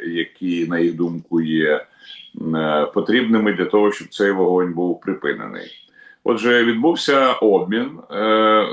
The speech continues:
цими пропозиціями. І з того, що, е, е, ну, от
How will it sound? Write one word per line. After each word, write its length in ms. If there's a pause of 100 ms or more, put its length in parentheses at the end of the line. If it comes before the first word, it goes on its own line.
(140)
цими 600
пропозиціями. 1000 (800)
І 200
з 160
того, 380
що, 720 (120)
е, 20
е, 600 (920)
ну, 160
от 240